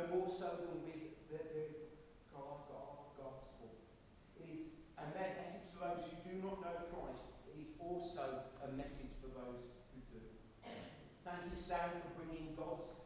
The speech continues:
gospel message to us last week. Stan's words cause me to reflect on the gospel of Jesus Christ and our responsibility to know it, to carry it, to live it, and to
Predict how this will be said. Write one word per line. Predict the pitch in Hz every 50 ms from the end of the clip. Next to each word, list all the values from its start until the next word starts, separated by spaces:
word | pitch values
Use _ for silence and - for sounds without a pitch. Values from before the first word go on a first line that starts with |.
| - - - - -
gospel | - 170 175 175 - - - - 175 165 - 165 - - 156 156
message | 151 156 160 156 147 - - -
to | - 147 -
us | - 143 143
last | 143 147 143 139 143 143 139
week. | 131 - - - - - - - - - - - - -
Stan's | - 196 175 170 170 170 170 170
words | 170 175 170 175 175 175 175
cause | 175 175 180 180 180 180 180
me | 170 170
to | 156
reflect | - - - - 175 180 - - -
on | 170 160 151
the | -
gospel | 185 185 180 185 180 175 170
of | 170 160
Jesus | 170 165 165 165 170 165 165 165 -
Christ | 170 - - - - - - - - - -
and | - - - -
our | - 170 175 190 196 190 190 190
responsibility | - - - - 185 170 180 - - - 180 151 160 156 156 156 160 156 147 - -
to | 143 139 139 139 151
know | 160 175 196 196 - -
it, | - - - - - - - -
to | - - - - -
carry | 185 180 180 180 180 180 180 180
it, | 180 - - - - - - 185
to | 175 160 151 - 302
live | - - - -
it, | - - - - - -
and | 160 156
to | 156 156